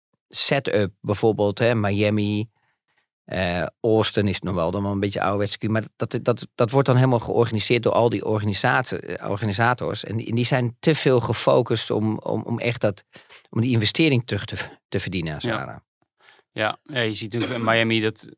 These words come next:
Speaker 2: er komt nieuw asfalt. En je ziet ook in, in dat Hard Rock Stadium waar het circuit omheen is, daar is dan, komt nu ook de paddock, gewoon in het stadion.
Speaker 1: Ja.
Speaker 2: En dan kunnen mensen op de tribune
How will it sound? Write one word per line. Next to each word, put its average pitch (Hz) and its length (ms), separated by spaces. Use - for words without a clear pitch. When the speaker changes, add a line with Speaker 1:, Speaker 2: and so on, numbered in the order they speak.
Speaker 2:
er - 100
komt 110 180
nieuw 110 160
asfalt. 123 460
En 120 60
je 110 80
ziet 110 160
ook 117 120
in, 120 340
in 123 100
dat 113 120
Hard 117 280
Rock 117 180
Stadium 110 380
waar 107 100
het 101 80
circuit - 280
omheen 107 260
is, 101 100
daar 110 160
is 107 100
dan, 107 240
komt 110 180
nu 110 100
ook 101 120
de 101 80
paddock, 117 380
gewoon - 180
in 113 160
het 101 120
stadion. 117 520
Speaker 1:
Ja. 110 260
Speaker 2:
En - 80
dan 113 100
kunnen 107 200
mensen 107 260
op 110 80
de 107 60
tribune 110 560